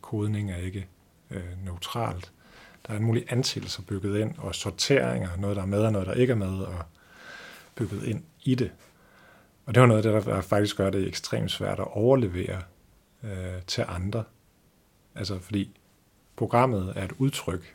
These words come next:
for en teori, som nogen har opbygget om verden, i det, de lavede programmet.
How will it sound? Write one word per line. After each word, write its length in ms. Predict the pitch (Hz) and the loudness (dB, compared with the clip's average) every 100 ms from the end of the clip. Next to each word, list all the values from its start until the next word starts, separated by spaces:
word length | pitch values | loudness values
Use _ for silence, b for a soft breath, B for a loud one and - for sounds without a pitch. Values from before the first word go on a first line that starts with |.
| _ | _
for 200 | - 95 | -8 -6
en 160 | 90 87 | -4 -4
teori, 600 | - 98 101 120 151 - _ | -2 0 2 0 -2 -16 _
som 180 | - 98 | -8 -4
nogen 300 | 92 98 107 | 0 0 0
har 200 | 104 - - b b b b b | 0 -4 -10 b b b b b
opbygget 380 | 135 135 117 98 | 2 4 2 2
om 120 | 98 | 4
verden, 300 | 101 107 - - | 6 4 2 -2
i 80 | 123 | 4
det, 240 | 139 135 | 6 6
de 60 | 113 | 4
lavede 380 | 98 107 123 | 2 4 4
programmet. 480 | - 110 95 101 101 | 4 -4 -4 -2 -4